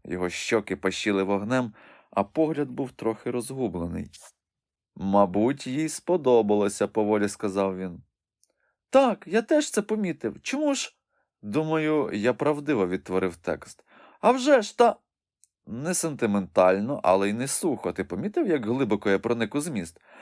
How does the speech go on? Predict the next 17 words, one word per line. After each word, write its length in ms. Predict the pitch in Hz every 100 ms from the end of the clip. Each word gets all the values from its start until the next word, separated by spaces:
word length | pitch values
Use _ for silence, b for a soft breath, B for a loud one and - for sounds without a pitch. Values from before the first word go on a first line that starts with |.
| B B B
«А 100 | 220
вже 260 | 247 370
ж, 100 | 349
Сігмунде, 480 | - 214 180 170 151
одначе 480 | 143 156 247 320 294
ти 140 | 240
мав 280 | 220 254 254
би...» 240 | 214 233 - _ _
Водночас 680 | 95 90 101 98 104 123 110
я 100 | 110
зовсім 400 | 90 92 87 110
розслабився, 760 | 120 117 190 165 95 82 - 85
у 120 | -
цьому 320 | 85 92 95
й 120 | 98 -
уся 300 | 95 - 107
заковика. 680 | 107 104 135 165 104 -